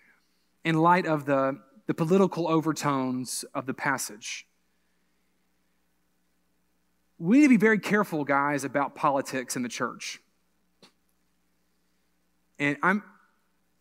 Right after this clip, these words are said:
I don't know about you, but the past two weeks I've been watching, you know, trials and State of the Unions and a lot of political things, and I'm,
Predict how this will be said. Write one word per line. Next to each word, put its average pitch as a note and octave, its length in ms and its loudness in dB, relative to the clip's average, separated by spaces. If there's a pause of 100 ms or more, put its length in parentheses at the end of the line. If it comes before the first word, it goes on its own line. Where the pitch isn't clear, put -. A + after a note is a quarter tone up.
(140)
I D#3+ 60 2
don't G#3 80 4
know A#3 40 2
about G3 180 2
you, D#3+ 260 0
but C#3+ 200 -6
the D#3 60 -10
past G#3 320 0
two G#3 160 0
weeks E3+ 460 -2
I've D#3 100 -2
been D3+ 160 -2
watching, D3+ 640 -2
you C#3+ 80 -8
know, B2+ 160 -2
trials E3+ 680 0
and B2 280 -6
State E3+ 180 -2
of D#3 60 2
the C3+ 60 -2
Unions D#3+ 540 -2
and C3 100 -4
a - 20 -4
lot D#3+ 140 0
of F#3 80 -4
political D#3 340 -6
things, C3 320 -8
and D3 80 -2
I'm, G3+ 200 2